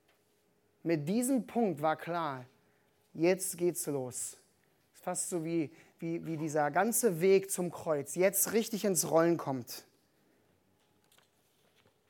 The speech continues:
Und wir können in unser Leben manchmal schauen,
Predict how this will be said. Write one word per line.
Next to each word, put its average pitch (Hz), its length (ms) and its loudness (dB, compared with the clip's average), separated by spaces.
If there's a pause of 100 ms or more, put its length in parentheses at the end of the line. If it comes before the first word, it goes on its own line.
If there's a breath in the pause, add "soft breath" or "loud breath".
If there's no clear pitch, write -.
(360)
Und 151 120 -2
wir 151 80 -2
können 180 380 2
in - 40 -4
unser 175 260 2
Leben 151 260 0
manchmal 139 360 -4
schauen, 156 340 -6